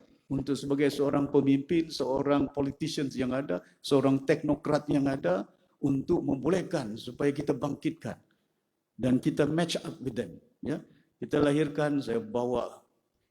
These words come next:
institusi Maybank, syarikat-syarikat dari Malaysia, Petronas, bawa ke London. Lepas itu buat pameran dengan Imperial College, dengan Harvard University. Bila pelajar-pelajar keluar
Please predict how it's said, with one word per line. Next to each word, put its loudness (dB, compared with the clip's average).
institusi 0
Maybank, 0
syarikat-syarikat 0
dari -2
Malaysia, 0
Petronas, -6
bawa -2
ke -2
London. -2
Lepas -4
itu -6
buat -4
pameran 0
dengan -2
Imperial -2
College, -4
dengan -4
Harvard 0
University. -2
Bila 0
pelajar-pelajar 4
keluar 2